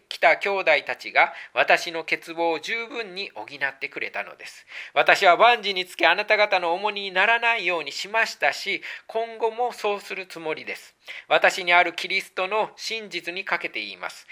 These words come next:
アカヤ地方で私のこの誇りが封じられることは決してありません。なぜでしょう？私があなた方を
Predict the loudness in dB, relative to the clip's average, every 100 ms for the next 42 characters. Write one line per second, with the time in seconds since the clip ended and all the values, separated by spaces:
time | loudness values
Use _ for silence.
0 | -20 2 4 8 6 4 -2 -2 0 4
1 | 4 4 2 0 0 -6 -6 -6 -2 -4
2 | -6 _ -4 0 -2 0 2 2 2 -12
3 | -14 -10 -6 -6 2 2 4 0 -4 -4
4 | -4 -4 -8 -10 -10 0 0 0 -6 -4
5 | -6 -8 _ -20 -18 -2 4 6 4 2
6 | -2 -6 -6 _ -2 0 0 4 4 4
7 | 2 2 2 2 0